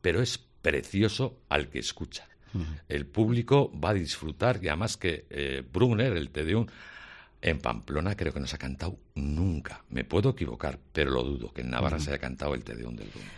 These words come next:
Speaker 2: Comentaba ahora Carolina que a esto ha llevado meses de preparación. ¿Desde cuándo se está ensayando y comenzó la preparación de este concierto?
Speaker 1: Sí, mm, Jesús Mari Echeverría y yo, eh, tenemos el programa del año que viene,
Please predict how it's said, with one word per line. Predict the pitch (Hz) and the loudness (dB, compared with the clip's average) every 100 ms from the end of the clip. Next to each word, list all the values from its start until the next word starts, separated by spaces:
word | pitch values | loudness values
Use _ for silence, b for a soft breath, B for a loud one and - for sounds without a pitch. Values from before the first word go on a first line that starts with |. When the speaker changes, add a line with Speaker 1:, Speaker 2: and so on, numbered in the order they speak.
| - | -4
Speaker 2:
Comentaba | 104 104 101 117 | 0 2 4 6
ahora | 135 127 | 6 4
Carolina | 131 123 131 156 | 4 4 4 2
que | 127 107 104 101 | 4 4 4 4
a | |
esto | 101 - | 2 2
ha | 117 | 2
llevado | 113 113 117 | 4 4 4
meses | 113 113 113 | 4 2 0
de | 110 | 0
preparación. | 107 107 104 104 135 | 0 0 0 0 2
¿Desde | 165 120 | 2 0
cuándo | 101 107 113 117 117 | 0 2 4 4 4
se | 110 117 | 2 -2
está | - 113 110 107 107 107 | -2 0 2 2 0 0
ensayando | 107 104 104 107 127 135 143 139 | -2 -2 -2 2 2 2 4 4
y | 135 117 104 | 4 2 0
comenzó | 107 101 92 120 113 113 113 | 0 0 0 2 4 4 4
la | 110 104 101 | 2 0 -2
preparación | - 117 104 101 117 | -4 -2 -2 0 0
de | 110 | 0
este | - 107 | 0 0
concierto? | 98 90 82 76 73 | 0 -2 -6 -8 -12
Speaker 1:
Sí, | - - 117 90 104 - - - | -10 -6 -2 0 -2 -8 -14 -10
mm, | 85 73 69 65 64 - | -8 -6 -6 -8 -10 -10
Jesús | 69 73 | -4 6
Mari | 107 | 6
Echeverría | 117 98 82 85 85 78 | 6 4 4 2 0 0
y | 73 | 0
yo, | 95 98 - - _ - - - | 2 2 -2 -16 _ -20 -20 -12
eh, | - 76 71 67 62 58 62 | -4 -2 0 -2 -6 -10 -10
tenemos | - 78 92 90 | -4 0 2 2
el | 71 | 0
programa | 67 65 71 85 | 0 2 4 2
del | 64 | 2
año | 58 64 | -2 -4
que | |
viene, | 55 50 | -6 -8